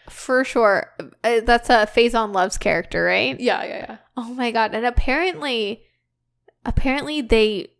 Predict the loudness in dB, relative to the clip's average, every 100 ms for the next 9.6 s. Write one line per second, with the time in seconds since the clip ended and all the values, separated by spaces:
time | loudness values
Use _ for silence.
0 | _ _ _ _ _ -2 -2 -2 -2 2
1 | 2 4 0 -2 -6 -6 -4 -2 0 -2
2 | -2 -6 -4 -4 -2 -2 -2 0 -2 -2
3 | -8 -6 -6 -4 -4 -6 -12 _ _ _
4 | -2 0 0 2 2 0 -4 -8 -6 0
5 | 2 2 0 -2 0 2 2 0 -6 -2
6 | -2 0 -2 -2 -4 -6 -4 -4 -2 -2
7 | -2 -6 -6 -6 0 0 0 -4 0 0
8 | 0 -6 -6 -4 -4 -2 -4 -8 -10 -4
9 | -2 -4 -8 -6 -6 -6